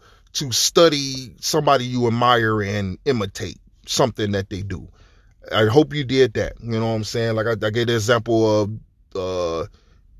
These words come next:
uh, Stringer Bell, who, who, who, who,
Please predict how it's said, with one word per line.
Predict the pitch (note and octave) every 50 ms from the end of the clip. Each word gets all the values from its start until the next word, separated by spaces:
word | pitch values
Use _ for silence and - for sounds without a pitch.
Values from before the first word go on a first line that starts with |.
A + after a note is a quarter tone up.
| _ _ _ F#2
uh, | F#2+ F2+ E2+ E2
Stringer | - - - E3 D#3 C#3 B2+ C3
Bell, | A#2 A2 C3+ C3+ B2+ A#2+ A2+ A2 A2+ G#2+ - - - -
who, | - C#3+ C3 A#2
who, | A2+ B2 B2+ B2
who, | A#2 A2 A#2+ C3 C3 B2 A#2 A2 A2
who, | A#2 C3 C3 B2 A#2 A2